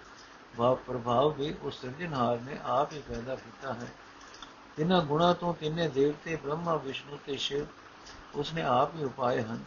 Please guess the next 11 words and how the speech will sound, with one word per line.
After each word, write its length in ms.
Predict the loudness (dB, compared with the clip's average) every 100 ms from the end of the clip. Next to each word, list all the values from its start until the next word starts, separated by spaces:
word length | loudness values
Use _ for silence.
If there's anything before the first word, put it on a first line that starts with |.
| -14 -20 -20 -20 -20 -10 2
ਇਹ 180 | 4
ਤਰੈਵੇਂ 540 | 4 4 6 6 4 2 -6 -20 -20 -10 -6
ਉਸ 140 | -2
ਦੇ 140 | 4
ਹੁਕਮ 380 | 6 4 2 2
ਵਿੱਚ 280 | 2 0 0
ਹੀ 140 | -4 -2
ਕਾਰ 260 | 2 2 2
ਕਰ 240 | 0 -2
ਰਹੇ 240 | 0 -2
ਹਨ। 220 | -2 -6